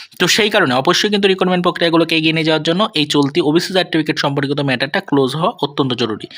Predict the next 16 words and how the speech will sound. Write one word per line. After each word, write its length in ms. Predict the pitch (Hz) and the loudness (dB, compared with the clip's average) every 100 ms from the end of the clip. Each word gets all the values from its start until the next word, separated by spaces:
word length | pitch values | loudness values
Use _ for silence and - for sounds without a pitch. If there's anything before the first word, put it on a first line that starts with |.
| - - - | -10 -10 -4
আমরা 180 | 160 180 | 0 0
ইতিপূর্বে 420 | 180 202 214 214 | 0 0 2 2
দেখেছিলাম 460 | 208 - 208 214 202 | 2 0 2 2 2
যে, 140 | 196 | 2
উম, 320 | 196 170 170 | 0 0 -2
কলকাতা 320 | 165 170 170 175 | 2 2 2 0
হাইকোর্টের 540 | 175 160 160 160 156 | 0 0 0 0 2
রায়কে 320 | 139 147 156 | 2 0 -2
চ্যালেঞ্জ 300 | 147 123 131 | -2 -2 -2
করে 140 | - 139 | -2 -2
সুপ্রিম 300 | 143 127 127 | -2 -2 -2
কোর্টে 180 | 127 | -2
মামলা 280 | 127 113 143 | 0 2 0
হয়েছে, 280 | 156 151 151 | 0 -2 -2
সেই 180 | - 143 | -2 0
মর্মে 300 | 127 131 | 0 0